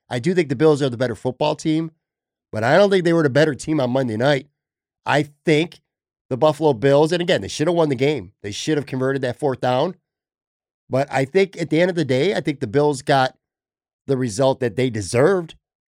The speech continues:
because the defense didn't play well. The offense, even though they scored thirty-one points,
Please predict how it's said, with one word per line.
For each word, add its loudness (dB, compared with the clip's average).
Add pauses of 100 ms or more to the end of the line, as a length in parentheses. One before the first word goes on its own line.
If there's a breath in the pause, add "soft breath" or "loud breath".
(300)
because 0 (760)
the -10
defense -2
didn't -2
play 0
well. 2 (240)
The -2
offense, 2 (400)
even -4
though 0
they -2
scored -2
thirty-one 0
points, -2